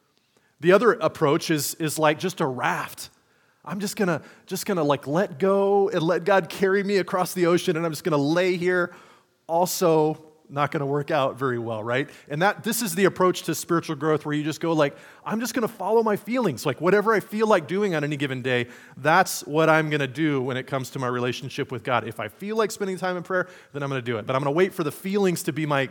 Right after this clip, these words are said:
sort of guide on spiritual growth." And that's like trying to cross the ocean in a raft. And guess what? Not gonna go well, right? Says the better approach, better metaphor,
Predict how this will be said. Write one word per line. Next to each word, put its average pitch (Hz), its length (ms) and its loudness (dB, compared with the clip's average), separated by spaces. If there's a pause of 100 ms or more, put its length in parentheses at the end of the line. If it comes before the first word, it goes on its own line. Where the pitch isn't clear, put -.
sort 147 200 -6
of 110 120 -8
guide 135 600 4 (260)
on 135 160 -4
spiritual 139 400 -4
growth." 127 240 -2
And 156 100 -4
that's 247 160 -4
like 226 140 -4
trying 208 160 -2
to 185 80 -4
cross 156 240 2
the 156 100 -2
ocean 139 300 -4
in 117 80 -8
a 113 40 -6
raft. 110 360 -8
And 123 100 -10
guess 147 220 -8
what? 113 300 -10 (760)
Not 135 160 -12
gonna 139 160 -4
go 131 160 -4
well, 104 240 -6
right? 110 260 -6 (1400)
Says 156 160 -6
the 170 80 0
better 202 520 4
approach, 147 520 -2
better 156 240 2
metaphor, 139 840 0